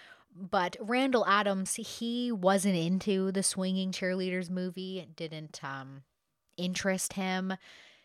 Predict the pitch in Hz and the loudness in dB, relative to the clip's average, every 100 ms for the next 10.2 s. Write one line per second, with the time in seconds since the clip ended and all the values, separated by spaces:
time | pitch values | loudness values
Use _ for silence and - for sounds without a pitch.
0 | - 214 190 370 415 415 403 269 190 302 | -10 -6 2 4 6 6 6 8 8 6
1 | 392 - 151 - 202 208 - 190 - 262 | 4 2 0 -2 -2 -2 0 2 2 0
2 | - 233 220 202 190 180 - 277 330 269 | -4 -4 -2 0 -2 -4 -2 2 6 6
3 | 214 - 254 208 247 208 185 - 185 143 | 4 -4 -10 -6 -6 -2 4 4 2 -6
4 | 123 - 104 - 139 - - - _ - | -8 -12 -10 -8 -10 -12 -18 -20 _ -6
5 | 190 190 190 175 170 151 156 202 107 - | -2 -2 0 -2 -4 -6 0 0 0 -12
6 | _ _ _ 220 185 330 427 403 440 392 | _ _ _ -10 0 4 6 6 6 6
7 | - 240 233 202 202 - 185 196 226 247 | 6 4 4 0 -4 -4 -2 0 0 0
8 | 262 269 214 214 202 - 196 208 247 - | 0 -4 -6 -6 -6 -6 -4 -2 -2 -2
9 | 294 285 185 175 165 156 151 - - 65 | -2 -2 -4 -6 -4 -6 -6 -10 -12 -16
10 | - | -20